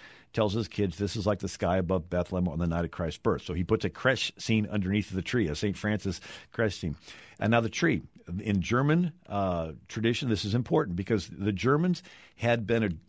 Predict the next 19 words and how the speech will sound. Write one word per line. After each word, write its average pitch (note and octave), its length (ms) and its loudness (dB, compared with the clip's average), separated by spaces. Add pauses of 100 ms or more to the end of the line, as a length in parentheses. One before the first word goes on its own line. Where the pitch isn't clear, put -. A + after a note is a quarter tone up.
(140)
Germanic A2 480 2
pagan A#2+ 340 0
tribe, G#2 460 0 (280)
and A2+ 240 2
they A2+ 140 6
had G#2+ 160 0
a G#2 80 4
pagan A#2+ 340 0
god G#2 240 2
named G#2+ 180 2
Thor, G2 640 2 (380)
who A2 120 2
lived A#2 260 4
in B2+ 80 4
an A2 180 2
oak C#3 280 4
tree G#2 400 0
in F2+ 220 2
Geismar, G2+ 920 2